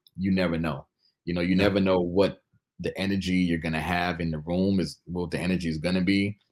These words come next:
Speaker 1: But I can say that, like you say, it's a pocket of people that I focus on. And what I've come to understand in my fifteen years as a professional D J is that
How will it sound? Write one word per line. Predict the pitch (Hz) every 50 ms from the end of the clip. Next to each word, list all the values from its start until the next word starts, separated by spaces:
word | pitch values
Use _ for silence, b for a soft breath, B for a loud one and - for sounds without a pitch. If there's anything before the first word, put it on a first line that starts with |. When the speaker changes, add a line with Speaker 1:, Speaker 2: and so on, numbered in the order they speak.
| _ _ _
Speaker 1:
But | - 82 85
I | 87 92
can | 90 - 92 85
say | - - 90 87 85
that, | 80 80 78 80 78 73 - - _ _ _ _
like | 85 82 76 -
you | 85
say, | - - 110 104 92 - -
it's | 90 87 -
a | -
pocket | - - - 104 92 90 - 85 78
of | 82 -
people | - 101 87 - 85 80
that | 82 80
I | 80 80
focus | - - 95 92 - - - -
on. | 82 76 65 58 55 - _ _ _ _ _ _
And | 78 80
what | 82 90 90
I've | 95 107 107 107 104
come | - 104 92 90
to | 87 85
understand | 85 85 85 - - - 90 82 78
in | 76 80
my | 82 92 95
fifteen | 87 - - 90 80 - - 80 78 85
years | 85 85 78 76 73 71 71 - -
as | 80 78 73
a | - -
professional | - 76 - - 82 82 82 - 82 80
D | 80 78 82 82 82
J | 78 78 80 76 - -
is | 85 82 76
that | 76 73 73 -